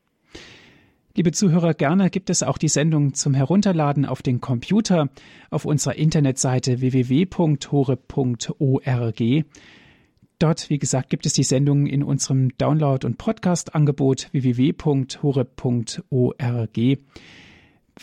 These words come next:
Wenn Sie sich gerne einen C-D-Mitschnitt bestellen wollen, rufen Sie an unseren C-D-Dienst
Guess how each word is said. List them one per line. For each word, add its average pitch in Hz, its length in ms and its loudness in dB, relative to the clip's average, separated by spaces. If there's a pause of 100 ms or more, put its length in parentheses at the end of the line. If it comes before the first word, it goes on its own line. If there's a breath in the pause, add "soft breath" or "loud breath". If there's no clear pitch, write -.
Wenn 160 140 2
Sie 156 100 -2
sich - 380 -4
gerne 151 320 0
einen 127 180 0
C-D-Mitschnitt 196 680 0
bestellen 151 440 0
wollen, 127 300 0
rufen 131 300 -2
Sie - 160 -6
an 190 160 2
unseren 143 320 -2
C-D-Dienst 135 880 0